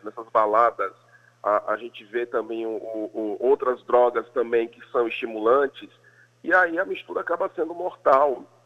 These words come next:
E é por isso que a gente acaba observando aí, em algumas festas, sempre notícias de que, ah, houveram óbitos, de que houveram jovens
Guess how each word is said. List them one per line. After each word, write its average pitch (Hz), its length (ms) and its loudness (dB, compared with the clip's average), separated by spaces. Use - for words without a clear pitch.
E - 80 -4
é 131 60 2
por 139 200 -8
isso 151 200 -8
que - 80 -4
a 151 40 -4
gente 156 220 -6
acaba 127 300 0
observando 120 760 0
aí, 117 380 2
em - 20 0
algumas 113 480 -6
festas, 117 500 0
sempre 160 280 -2
notícias 147 840 -2
de 110 220 -10
que, 113 520 -6
ah, 95 640 6
houveram 110 540 2
óbitos, 113 960 -2
de 104 100 -20
que - 160 0
houveram 117 500 4
jovens 117 440 2